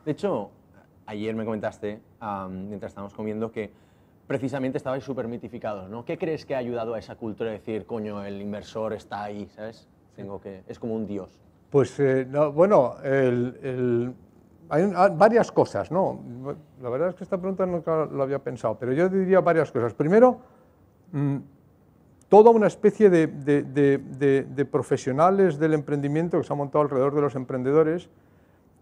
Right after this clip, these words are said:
Speaker 2: que, eh, piensan que los emprendedores no son gente que crea empresas, sino que levanta rondas. Entonces, que a un emprendedor lo que hay que hacer es prepararle para levantar rondas. Entonces, el objetivo no es enseñarle a hacer clientes,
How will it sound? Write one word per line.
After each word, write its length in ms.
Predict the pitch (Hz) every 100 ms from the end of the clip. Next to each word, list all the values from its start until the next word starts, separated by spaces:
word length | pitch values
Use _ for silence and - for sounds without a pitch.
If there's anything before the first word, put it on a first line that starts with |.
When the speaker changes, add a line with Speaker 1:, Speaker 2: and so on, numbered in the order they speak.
| -
Speaker 2:
que, 540 | 139 131 127 131 131
eh, 40 | 120
piensan 560 | - 160 - 175 175 147 -
que 160 | 139
los 200 | 127 127 127
emprendedores 720 | 117 127 127 156 170 175 147
no 100 | 139
son 140 | 143
gente 260 | 151 135 120
que 100 | 110
crea 140 | 151
empresas, 500 | 147 147 160 175 175
sino 260 | - 127 120
que 100 | 120
levanta 460 | 117 131 131 117 110
rondas. 500 | 117 98 104 147 - 131
Entonces, 420 | 123 123 127 -
que 200 | 127 113
a 40 |
un 120 | 117
emprendedor 380 | 127 139 135 156
lo 40 | 143
que 20 |
hay 40 |
que 60 | 139
hacer 160 | 135 156
es 60 |
prepararle 560 | - 151 127 123 139 160
para 200 | 160 135
levantar 480 | 120 113 110 131 120
rondas. 420 | 101 98 165 - _ _ _ _
Entonces, 220 | 131 123
el 60 | 123
objetivo 420 | - 110 151 185
no 200 | 175 151
es 220 | 135 - -
enseñarle 880 | 127 110 - 113 127 139 123 120 113 - _ _ _
a 80 | 127
hacer 240 | 113 135 123
clientes, 580 | 160 262 247 107 -